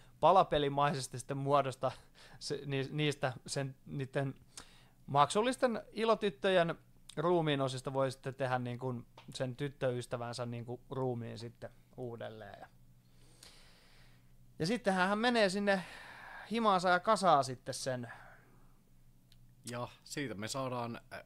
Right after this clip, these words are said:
Speaker 2: leffan nimikkotyttö Frankenhooker.
Speaker 1: Kyllä,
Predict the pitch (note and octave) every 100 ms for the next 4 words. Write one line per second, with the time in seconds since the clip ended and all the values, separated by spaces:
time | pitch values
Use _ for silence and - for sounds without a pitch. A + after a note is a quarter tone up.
0 | - G#2+ F#2+ - F#2 G2 C3 C#3+ C3 -
1 | C#3+ C#3+ C3+ - - - - G2+ C3+ C3+
2 | - D3 C#3+ - C#3+ - E2+ D2+ - -
3 | _ D3+ - D#3+ D3 C3 A#2+